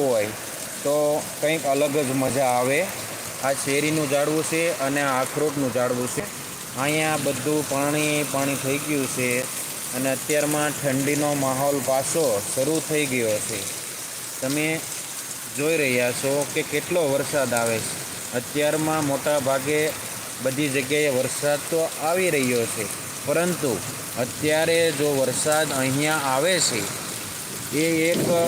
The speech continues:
અકલ્પનીય અને અવિશ્વાસ ના હોય એવો વરસાદ આવી રહ્યો છે. વીજળીના કડાકા અને ભડાકા સાથે ચેરીઓ પડવા મળ્યું છે અને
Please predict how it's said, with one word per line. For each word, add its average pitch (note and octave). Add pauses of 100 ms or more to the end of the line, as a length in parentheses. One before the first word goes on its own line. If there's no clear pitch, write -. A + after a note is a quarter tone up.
(440)
અકલ્પનીય E3+ (560)
અને E3 (380)
અવિશ્વાસ D#3+ (160)
ના D#3+
હોય D3 (120)
એવો E3 (100)
વરસાદ C3+
આવી C3
રહ્યો C3
છે. D#3+ (840)
વીજળીના D#3+ (100)
કડાકા D3+
અને D#3 (120)
ભડાકા D3
સાથે D#3 (540)
ચેરીઓ E3 (140)
પડવા D3+
મળ્યું D3+
છે B2 (840)
અને D#3